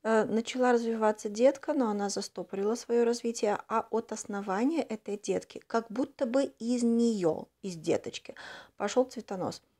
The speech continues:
Я тогда размышляла на тему, а бывает ли вообще такое, что такие детки, не имеющие ни полноценных, э, листьев,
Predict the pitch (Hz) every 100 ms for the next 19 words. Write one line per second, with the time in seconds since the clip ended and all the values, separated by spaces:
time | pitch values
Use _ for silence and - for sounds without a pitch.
0 | _ - 240 196 202 196 196 - 254 277
1 | 214 185 - 220 220 208 190 180 180 185
2 | 185 - 180 - 175 - - - 180 -
3 | - - 185 - 180 170 214 233 214 -
4 | - - - _ 208 202 208 208 208 -
5 | 196 190 _ _ - 214 254 214 214 190
6 | - 208 214 202 - - 185 175 185 180
7 | - 180